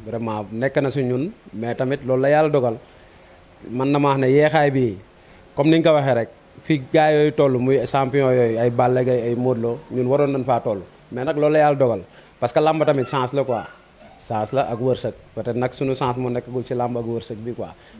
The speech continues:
Mais nag yàlla moo ngi ñuy suturaal. Bu ñuy bëre di am ay ndam. Parce que ku def vingt-trois combats, am trois,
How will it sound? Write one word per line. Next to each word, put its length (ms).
Mais 120
nag 100
yàlla 220
moo 120
ngi 120
ñuy 40
suturaal. 420
Bu 180
ñuy 220
bëre 220
di 80
am 160
ay 120
ndam. 240
Parce 140
que 100
ku 120
def 140
vingt-trois 420
combats, 340
am 100
trois, 440